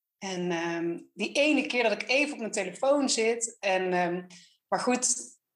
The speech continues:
d-, wat jij net ook al zei, van,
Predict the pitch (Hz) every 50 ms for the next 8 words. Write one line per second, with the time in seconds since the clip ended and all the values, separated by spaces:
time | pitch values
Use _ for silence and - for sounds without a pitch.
0 | _ _ _ _ _ _ _ _ _ _ _ _ _ _ - - - - - -
1 | - - - 214 202 202 - 214 196 196 196 196 196 208 208 202 202 180 175 175
2 | 165 175 175 190 185 185 180 180 - -